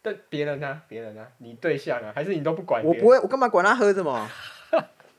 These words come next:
Speaker 2: 对啊，反正那不是重点嘛。对啊。
Speaker 1: <laughs> 是，所以每次现在我碰到这样状况，就说：“哎，要吃什么？”然后随便我说：“那吃屎啊！”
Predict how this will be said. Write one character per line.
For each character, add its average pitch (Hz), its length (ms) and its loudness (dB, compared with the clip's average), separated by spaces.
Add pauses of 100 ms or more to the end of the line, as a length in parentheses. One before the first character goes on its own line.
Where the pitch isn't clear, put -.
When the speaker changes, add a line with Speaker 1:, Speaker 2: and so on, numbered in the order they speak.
(120)
Speaker 2:
对 190 140 -2
啊， 175 260 4
反 185 140 6
正 240 100 2
那 254 100 2
不 196 100 -2
是 202 80 -2
重 180 180 4
点 120 140 0
嘛。 98 120 -10 (720)
对 508 280 2
啊。 - 100 -2 (240)
Speaker 1:
<laughs> 190 260 -12
是， 127 220 -12 (240)
所 233 160 2
以 240 60 0
每 175 180 0
次 214 240 -2
现 233 140 0
在 226 100 4
我 156 160 2
碰 165 220 -2
到 170 160 4
这 165 100 2
样 156 100 2
状 147 140 -2
况， 147 140 -2
就 131 40 -12
说 135 140 -12
：“哎， 147 80 -2
要 143 140 2
吃 127 200 -16
什 117 140 -12
么？” 101 240 -18
然 131 100 -6
后 143 60 -8
随 123 160 -8
便 117 100 -8
我 101 80 -6
说 110 160 -8
：“那 127 60 -6
吃 123 240 -14
屎 101 260 -12
啊！” 170 160 2